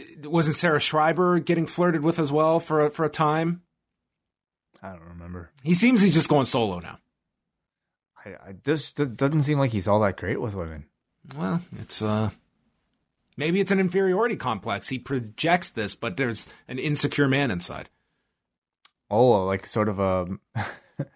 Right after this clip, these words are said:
Speaker 2: like a psy-, um, some sort of a psychological story. Interesting.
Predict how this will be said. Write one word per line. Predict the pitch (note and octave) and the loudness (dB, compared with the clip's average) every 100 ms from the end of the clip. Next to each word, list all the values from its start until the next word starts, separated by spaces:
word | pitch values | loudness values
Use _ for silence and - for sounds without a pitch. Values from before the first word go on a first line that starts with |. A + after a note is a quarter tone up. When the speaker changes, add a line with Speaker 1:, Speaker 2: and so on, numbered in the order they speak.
| - - - - _ _ _ - | -20 -20 -20 -20 _ _ _ -6
Speaker 2:
like | G#2+ | -2
a | G2+ | -2
psy-, | - A2 | 2 4
um, | A#2 G#2 E2 G2 G2+ F#2+ F#2 | 4 0 -2 2 4 4 0
some | F2+ A2 | -4 -6
sort | G#2 G#2+ | -2 0
of | G2 | 0
a | F2+ F2+ E2+ | 0 -2 -2
psychological | - G2+ F#2+ F2+ G2 G#2+ G2+ G2+ F#2+ F#2 F2+ - _ _ _ _ | -4 -4 -2 0 0 0 -2 0 0 -2 -6 -16 _ _ _ _
story. | - F#2+ G2+ A2 E2 - _ | -8 -2 2 2 0 -10 _
Interesting. | F#2+ A2+ G#2+ - | -12 -10 -12 -14